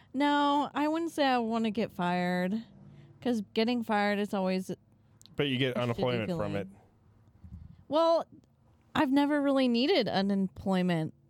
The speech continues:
Speaker 1: from a job that I've quit. Like,
Speaker 2: But
Speaker 1: I've always, like, the first job that I had, they ended up selling, and that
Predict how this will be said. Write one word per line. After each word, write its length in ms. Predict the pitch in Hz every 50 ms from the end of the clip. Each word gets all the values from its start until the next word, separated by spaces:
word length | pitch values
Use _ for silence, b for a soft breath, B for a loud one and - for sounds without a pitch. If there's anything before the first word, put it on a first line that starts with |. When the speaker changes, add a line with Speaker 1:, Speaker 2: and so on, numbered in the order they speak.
| _ _ _ _ _ _ _ _ - -
Speaker 1:
from 300 | - 226 185 180 175 175
a 80 | 151 170
job 320 | 180 - 190 175 175 175 -
that 140 | - 180 170
I've 300 | 160 156 156 160 - -
quit. 340 | - - 180 151 98 - - _ _ _ _ _ _ _ _ _ _ _ _ _ _ _ _ _ _ _ _ _ _ _ _ _ _ _ _ _ _ _ _
Like, 200 | - 196 196 196
Speaker 2:
But 80 | 214 214
Speaker 1:
I've 100 | 214 220
always, 460 | 220 214 220 220 220 226 226 - - -
like, 360 | - 214 214 202 196 - 202 -
the 160 | - 214 220
first 340 | 196 - 220 214 240 - -
job 240 | - 233 220 220 220 220
that 140 | 226 220
I 120 | 220 220 226
had, 420 | 247 233 214 214 214 233 240 - - _ _ _ _ _ _ _ _ _ _ - - _
they 520 | - 202 185 180 175 170 170 170 175 175 170 b b b b b b b -
ended 260 | - 202 208 185 180 190
up 160 | 185 180 - _ _ _
selling, 560 | - - - 254 247 254 233 208 180 175 165 - -
and 120 | 185 190 196
that 220 | 190 190 - -